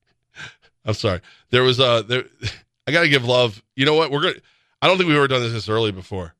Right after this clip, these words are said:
The, uh, Integrative Sleep social media post of the day, though that was a strong contender right there from, from Fabian. I think that the Integrative Sleep Center, um, needs to be, they, they believe in a higher standard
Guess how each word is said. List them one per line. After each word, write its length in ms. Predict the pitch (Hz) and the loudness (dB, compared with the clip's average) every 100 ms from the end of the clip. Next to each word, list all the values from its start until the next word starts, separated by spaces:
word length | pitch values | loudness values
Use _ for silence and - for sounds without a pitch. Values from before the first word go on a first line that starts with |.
| _ _ _ _ _ _ | _ _ _ _ _ _
The, 500 | 110 131 131 123 107 _ _ - | 0 2 2 0 -4 _ _ -8
uh, 180 | 117 107 | -6 0
Integrative 480 | 175 170 170 139 | 0 2 0 0
Sleep 400 | - 139 127 107 - _ _ _ _ _ _ _ _ _ _ | -2 -2 -4 -4 -14 _ _ _ _ _ _ _ _ _ _
social 400 | - 156 165 165 | -2 0 0 0
media 220 | 139 127 110 | -2 -2 -2
post 300 | 120 113 101 | 0 -2 -6
of 60 | |
the 60 | 92 | -8
day, 400 | 104 101 90 90 _ _ _ _ _ _ _ _ _ _ _ | -4 -4 -4 -12 _ _ _ _ _ _ _ _ _ _ _
though 200 | 113 135 | 0 2
that 280 | 127 143 143 | 4 2 2
was 100 | 123 | -4
a 40 | 107 | -4
strong 560 | - - 135 139 135 | -6 0 2 2 0
contender 480 | 120 113 120 110 92 | -4 -4 -2 -2 -2
right 220 | 92 87 | -6 -8
there 280 | 101 87 80 _ _ | -8 -10 -12 _ _
from, 340 | _ 113 98 101 | _ -4 -4 -6
from 360 | - 98 92 90 | -4 -4 -4 -6
Fabian. 400 | 110 101 92 92 | -2 -2 -4 -4
I 100 | 104 | -2
think 220 | 117 101 | -2 0
that 200 | 113 95 | -2 -2
the 100 | 110 | -2
Integrative 280 | 120 110 104 | -2 -2 -4
Sleep 200 | 120 107 | -6 -2
Center, 360 | 110 98 92 _ _ _ _ _ _ - | -2 0 -4 _ _ _ _ _ _ -2
um, 440 | 101 95 92 87 _ _ _ _ _ _ | 0 0 -2 -8 _ _ _ _ _ _
needs 280 | 123 127 127 | -2 0 0
to 60 | 120 | -2
be, 160 | 117 117 | -2 2
they, 200 | 135 131 | 2 2
they 240 | 135 147 | 2 2
believe 460 | 135 117 131 139 123 | 0 -4 -2 0 0
in 60 | |
a 60 | 107 | -2
higher 340 | 95 127 120 | 0 0 2
standard 580 | 107 - 131 127 104 82 | -2 0 2 2 -2 -8